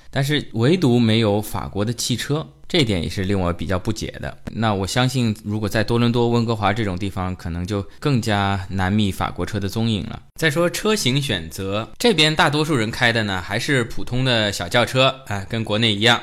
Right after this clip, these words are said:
你到这边买车呢，小轿车，你可以记住这个单词叫 sedan，这个是指我们最常见的那种四个门的小轿车，从，不管是桑塔纳也好，奥迪、奔驰也好，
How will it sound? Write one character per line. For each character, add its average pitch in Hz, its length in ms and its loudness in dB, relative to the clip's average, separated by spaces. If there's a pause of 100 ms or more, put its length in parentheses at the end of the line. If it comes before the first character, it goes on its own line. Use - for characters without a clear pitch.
(120)
你 127 140 0
到 143 100 4
这 147 120 4
边 139 120 2
买 123 160 0
车 135 220 0
呢， 127 200 2
小 110 200 -2
轿 135 160 6
车， 143 400 4
你 107 140 -2
可 110 120 -2
以 107 60 2
记 120 160 -2
住 107 120 -2
这 117 120 0
个 104 80 0
单 113 220 2
词 104 260 -4
叫 104 160 0
sedan， 110 520 2 (120)
这 165 160 2
个 131 140 2
是 131 160 0
指 107 200 -4
我 104 140 -2
们 98 120 -4
最 - 140 2
常 110 240 -4
见 151 200 2
的 113 80 0
那 101 160 -2
种 85 400 -8 (100)
四 - 320 4
个 117 120 4
门 92 180 -2
的 98 80 -2
小 82 160 -4
轿 92 180 -4
车， 98 340 -2 (120)
从， 95 100 -10
不 107 140 -6
管 98 160 -4
是 107 80 -4
桑 131 180 2
塔 117 120 2
纳 113 160 2
也 107 120 2
好， 90 300 -2
奥 101 240 -2
迪、 95 160 -6
奔 110 200 0
驰 98 180 -6
也 98 100 -2
好， 85 260 -8